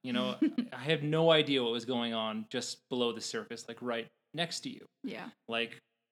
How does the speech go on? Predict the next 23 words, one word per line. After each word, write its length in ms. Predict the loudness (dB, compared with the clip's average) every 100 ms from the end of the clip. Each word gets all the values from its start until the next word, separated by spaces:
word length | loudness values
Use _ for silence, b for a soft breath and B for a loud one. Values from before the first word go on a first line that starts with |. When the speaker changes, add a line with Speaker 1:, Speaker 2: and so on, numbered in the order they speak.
| -12
Speaker 1:
you 40 | -8
know, 60 |
you 140 | -8 -8
put 100 | -8
your 120 | -8
face 340 | -4 0 0 0
in 80 |
the 80 | 0
water, 460 | 2 2 2 2 -2
and 220 | -6 -8
all 140 | -6
of 80 | -4
a 60 | -6
sudden, 360 | -6 -4 -4 -4
there's 260 | -4 -2
just 300 | -6 -8 -12 _ -2
fish 480 | 0 0 -4 -6 -10 -6
Speaker 2:
<laughs> 480 | -4 4 6 6 2
Speaker 1:
everywhere. 560 | -4 -2 -2 -2 -6 -8
Like, 120 | -6
at 100 | -2
one 180 | 0 0
point, 520 | 0 0 2 -2 -8